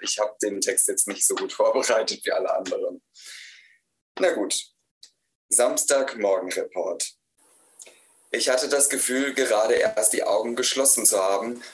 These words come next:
als es penetrant an der Türe schellte und ich aus dem Schlaf gerissen wurde. Ein nachhaltiger Blick auf die riesige Hau-, Bahnhofsuhr, die an der Wand des Raumes hing,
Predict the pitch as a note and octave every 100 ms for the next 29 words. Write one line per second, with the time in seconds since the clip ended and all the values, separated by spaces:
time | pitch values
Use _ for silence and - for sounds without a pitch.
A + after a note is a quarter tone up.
0 | - G2+ G2+ - - - - A2 G2+ G2
1 | - G#2 A#2 C3 G#2 G#2 A#2 A#2 D3+ C#3
2 | G2+ - F#2 F#2+ G2 A#2 - - - -
3 | A#2+ A#2+ B2 C#3 C3+ - G#2 F#2+ - F#2+
4 | F#2 - F2+ F#2 F#2 - - - _ -
5 | - - _ _ F2+ G2 G2+ G#2+ B2+ A2+
6 | A2+ A2+ A#2 G#2 G#2 A#2 - G2+ G2 G2
7 | A#2 B2 A#2 G#2 - _ _ - A#2+ C3+
8 | D3 - - - B2 C#3+ D3 - G#2 G2+
9 | - - G2 G#2+ B2+ - - - G#2 G2+
10 | G#2 G2 G2+ A2+ G#2 - F#2+ G2+ A#2 -
11 | B2 C3+